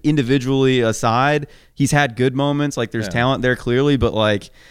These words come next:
Speaker 1: this is
Speaker 2: I don't
Speaker 1: kind of
Speaker 2: even
Speaker 1: my first thing with, like,
Speaker 2: But I don't
Speaker 1: the Mike Jacobs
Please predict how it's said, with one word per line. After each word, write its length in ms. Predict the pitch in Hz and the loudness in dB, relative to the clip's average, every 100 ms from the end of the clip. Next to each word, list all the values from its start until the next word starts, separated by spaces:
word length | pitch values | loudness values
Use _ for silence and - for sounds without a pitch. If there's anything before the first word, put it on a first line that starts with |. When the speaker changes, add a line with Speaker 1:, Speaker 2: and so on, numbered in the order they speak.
| - _ _ _ _ | -20 _ _ _ _
Speaker 1:
this 340 | 120 160 - | -2 -2 0
is 160 | 151 123 | -2 -4
Speaker 2:
I 20 | |
don't 100 | 113 | -4
Speaker 1:
kind 140 | 131 | -2
of 120 | 135 156 | 0 0
Speaker 2:
even 80 | 143 | 0
Speaker 1:
my 120 | 127 | -2
first 360 | - 139 139 | 0 -2 -2
thing 240 | - 131 131 | -4 -2 -2
with, 120 | 120 | -2
like, 160 | 120 113 | 0 0
Speaker 2:
But 60 | |
I 40 | 101 | 0
don't 60 | 113 | -2
Speaker 1:
the 80 | 120 | 0
Mike 240 | 120 120 | 2 0
Jacobs 580 | 127 120 120 117 - | 0 0 0 -4 -6